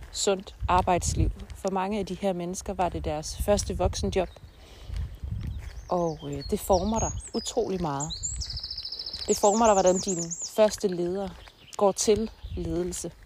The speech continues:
på. Fordi det vil være den måde, du reflekterer over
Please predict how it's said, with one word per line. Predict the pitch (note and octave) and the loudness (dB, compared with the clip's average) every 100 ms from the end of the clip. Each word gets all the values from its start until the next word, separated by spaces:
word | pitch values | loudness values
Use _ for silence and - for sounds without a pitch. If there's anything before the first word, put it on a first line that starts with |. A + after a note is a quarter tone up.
| - | -20
på. | - D3+ - - - - - - - - - - - - | -4 -4 -4 -12 -20 -18 -18 -16 -16 -16 -16 -18 -20 -20
Fordi | - F#3 F#3 E3+ | -6 -2 -2 0
det | G#3 | 2
vil | F#3 F3 | 2 2
være | E3 D#3 D#3+ D#3+ | 4 4 4 4
den | G3 - | 2 2
måde, | E3 E3+ F#3 | 0 0 -2
du | - F3+ D#3+ - - - - - - | -2 -2 -4 -10 -20 -18 -12 -4 0
reflekterer | F#3 G3 - - G#3+ F3+ | 2 0 -2 0 2 4
over | - F3+ - E3 | 4 4 2 -4